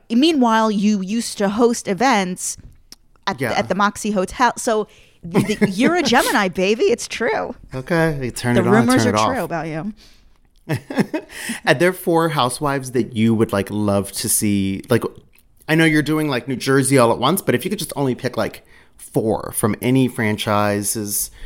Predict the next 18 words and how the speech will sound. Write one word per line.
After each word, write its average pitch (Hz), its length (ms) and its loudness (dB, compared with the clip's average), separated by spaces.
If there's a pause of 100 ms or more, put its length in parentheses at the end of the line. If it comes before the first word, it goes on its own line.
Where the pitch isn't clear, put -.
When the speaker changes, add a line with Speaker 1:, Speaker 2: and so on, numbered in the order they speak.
(140)
Speaker 1:
Okay. 185 440 2 (160)
Speaker 2:
um, 107 380 -2
Speaker 1:
I'll 185 80 0
tell 180 160 2
Speaker 2:
who 170 40 6
would - 80 4
Speaker 1:
you. - 140 2
Speaker 2:
you, 110 40 -2
like, 110 240 -4
just - 180 -4
be 131 100 4
most 107 240 2
interested 107 420 -6
to - 60 -10
see - 120 -4
their 143 100 -2
birth 113 200 -4
charts? - 360 -10